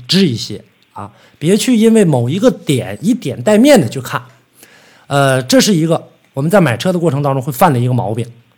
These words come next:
再有一点，等，不停的等。等什么呢？等优惠，等上市。看中一款没有上市的车，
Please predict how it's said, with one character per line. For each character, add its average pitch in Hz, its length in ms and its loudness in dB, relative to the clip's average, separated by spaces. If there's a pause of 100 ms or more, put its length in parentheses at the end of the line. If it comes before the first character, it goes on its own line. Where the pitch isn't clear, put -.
(340)
再 302 160 6
有 214 120 8
一 151 80 0
点， 127 240 -4 (160)
等， 143 320 0 (200)
不 320 80 4
停 165 200 0
的 233 120 4
等。 147 120 -4 (960)
等 165 200 0
什 202 120 4
么 294 60 8
呢？ 262 320 6
等 156 160 0
优 247 240 4
惠， 233 260 6
等 120 160 -4
上 196 160 2
市。 196 240 0 (680)
看 311 240 4
中 294 160 6
一 285 80 6
款 151 240 0
没 170 80 2
有 262 100 6
上 233 220 4
市 254 100 0
的 190 80 2
车， 156 320 -2